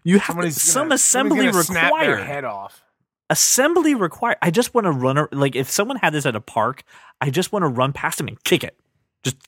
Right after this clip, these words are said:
Speaker 1: kick it and fling it away.
Speaker 2: It's got their head in it.
Speaker 1: That's fine. Their head's not, like, it's on the
Speaker 2: It
Speaker 1: ground.
Speaker 2: is. It's,
Speaker 1: I don't
Speaker 2: but
Speaker 1: care.
Speaker 2: it's behind,
Speaker 1: You know what? You know what
Speaker 2: it's
Speaker 1: then? I'm
Speaker 2: totally
Speaker 1: doing
Speaker 2: wrapped around their
Speaker 1: that's
Speaker 2: head.
Speaker 1: fine. This is Darwinism at his wor-, at, at his
Speaker 2: C J
Speaker 1: best.
Speaker 2: gets
Speaker 1: That's
Speaker 2: picked
Speaker 1: what
Speaker 2: up
Speaker 1: they
Speaker 2: on a murder
Speaker 1: deserve.
Speaker 2: beef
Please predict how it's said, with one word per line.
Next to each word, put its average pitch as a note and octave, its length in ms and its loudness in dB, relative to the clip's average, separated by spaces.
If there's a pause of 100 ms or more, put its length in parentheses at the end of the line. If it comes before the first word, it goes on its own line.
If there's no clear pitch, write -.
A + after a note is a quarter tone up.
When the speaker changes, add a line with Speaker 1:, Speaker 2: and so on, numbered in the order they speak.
Speaker 1:
kick A#3+ 160 2
it C4 100 2
and E3 100 0
fling C4+ 380 0
it G3+ 60 2
away. E3+ 180 4
Speaker 2:
It's G#2+ 120 -4
got C#4 300 2
their B3+ 240 4
head B3 340 2
in A#3 180 4
it. B2 180 -2 (140)
Speaker 1:
That's G#3 180 0
fine. A#3 480 0
Their A#3+ 220 2
head's D#4 260 0
not, E4 240 2
like, C#4 340 -2 (440)
it's G3 140 -4
on D#4+ 100 2
the E4 80 2
Speaker 2:
It A#3+ 40 2
Speaker 1:
ground. F#4+ 360 4
Speaker 2:
is. F3 160 -2
It's, A#3+ 280 -2 (480)
Speaker 1:
I C3+ 60 2
don't D#3+ 120 4
Speaker 2:
but E3+ 60 0
Speaker 1:
care. A#2+ 140 2
Speaker 2:
it's F#2+ 80 -8
behind, - 180 0
Speaker 1:
You D#3+ 60 4
know E3+ 60 4
what? F#3+ 200 -2
You D3+ 80 0
know D#3 60 4
what E3+ 60 4
Speaker 2:
it's F3 60 0
Speaker 1:
then? G3 140 2
I'm B3+ 60 4
Speaker 2:
totally D#3+ 140 2
Speaker 1:
doing E3+ 200 2
Speaker 2:
wrapped C4+ 220 2
around C4 260 0
their C4 100 0
Speaker 1:
that's B3 120 4
Speaker 2:
head. C#4 80 -2
Speaker 1:
fine. D#3+ 340 2
This C#3+ 160 0
is C#3 60 0
Darwinism D3 680 2
at C3 100 0
his A2 140 -4
wor-, A#2+ 260 -6
at, B2 200 -2
at - 100 -2
his A3 180 2
Speaker 2:
C A#3 60 -2
J B3 60 2
Speaker 1:
best. E3 140 0
Speaker 2:
gets G#3 160 0
Speaker 1:
That's C3+ 100 -10
Speaker 2:
picked A#3+ 180 0
Speaker 1:
what A#3 80 2
Speaker 2:
up G#3+ 60 -2
Speaker 1:
they B3 60 0
Speaker 2:
on G#3+ 120 4
a F3 140 2
murder G#3 280 4
Speaker 1:
deserve. C#3+ 80 -8
Speaker 2:
beef C3 420 -4